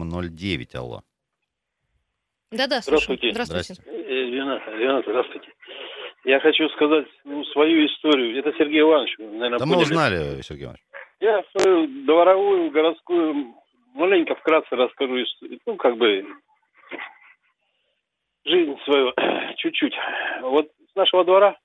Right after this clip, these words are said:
Speaker 3: это есть такой тихий переулок на правом берегу, нефтебаза. Вот с нашего двора, вы знаете, у-, на зону угодили человек шесть.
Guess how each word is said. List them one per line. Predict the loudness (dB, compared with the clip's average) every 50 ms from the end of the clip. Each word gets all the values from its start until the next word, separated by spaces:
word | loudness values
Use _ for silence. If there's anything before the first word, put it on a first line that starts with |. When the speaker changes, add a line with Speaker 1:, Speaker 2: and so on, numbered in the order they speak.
| _ _ _
Speaker 3:
это | -10 -2 0 2 2 2 0 -6 _ _ _ _ _ _ _ _
есть | -10 -6 -6 -6 -6
такой | -8 -8 -8 -10
тихий | -10 -10 -14 -16 _ _
переулок | -8 -6 -4 -4 -4 -4 -6 -10 _ _ _ _ _ _ _ _ _
на | -18 -10
правом | -8 -6 -6 -6 -8
берегу, | -10 -10 -10 -10 -10 -12 -14 -16
нефтебаза. | -16 -18 -12 -6 -4 -4 -4 -6 -10 -20 _ _ _ _ _ _ _ _ _ _ _ _ _ _ _ _ _ _ _ _
Вот | -14 -10
с | -2 0
нашего | 2 2 4 2 2 2
двора, | 4 4 4 6 6 6 4 2 -2 -10 _
вы | -8 -4 -2 2
знаете, | 4 4 2 2 0 -4 -4
у-, | -4 -4 -6 -8 -10 -10 -12
на | -6 -2 -2 0 2
зону | 4 4 4 4 2
угодили | -2 0 0 0 0 2 0 -2 -4 -4 -4 -6 -8 _ _ _ _ _
человек | -6 -2 0 2 2 2 2 0
шесть. | -2 -4 -4 -4